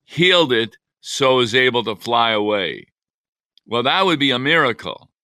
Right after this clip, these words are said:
And that's why we know that book is not true,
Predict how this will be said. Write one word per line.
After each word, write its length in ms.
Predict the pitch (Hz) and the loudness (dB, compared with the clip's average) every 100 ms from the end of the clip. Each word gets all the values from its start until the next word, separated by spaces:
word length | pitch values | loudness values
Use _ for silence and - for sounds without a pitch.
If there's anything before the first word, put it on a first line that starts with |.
| _ _ _ _ _ _ _ _ _ | _ _ _ _ _ _ _ _ _
And 200 | 123 127 | -6 -2
that's 280 | 139 160 - | -2 -2 -2
why 180 | 135 135 | -2 -2
we 180 | 123 | -4
know 240 | 120 135 143 | -2 -2 0
that 320 | 127 113 110 _ _ _ _ | -2 -4 -6 _ _ _ _
book 360 | 104 127 135 104 | -4 0 0 -2
is 260 | 113 107 | -6 -4
not 260 | 117 117 110 | -2 -4 -4
true, 580 | - 151 156 113 90 | -6 -4 -2 -4 -8